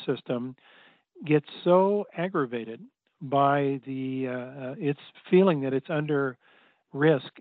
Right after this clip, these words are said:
and threat that it calls out all the heavy artillery and releases maximum force related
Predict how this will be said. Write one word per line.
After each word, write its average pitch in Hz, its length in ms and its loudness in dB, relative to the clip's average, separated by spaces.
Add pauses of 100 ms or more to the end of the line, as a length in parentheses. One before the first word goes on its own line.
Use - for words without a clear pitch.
(120)
and 127 360 -4
threat 151 320 2 (720)
that 151 180 0
it 151 120 0 (360)
calls 165 260 2
out 147 240 0
all 175 200 -2
the 160 100 -6
heavy 151 280 -6
artillery 131 640 -4 (640)
and 143 220 -4
releases 151 580 0
maximum 147 840 -6 (100)
force 127 320 -2 (180)
related 131 360 0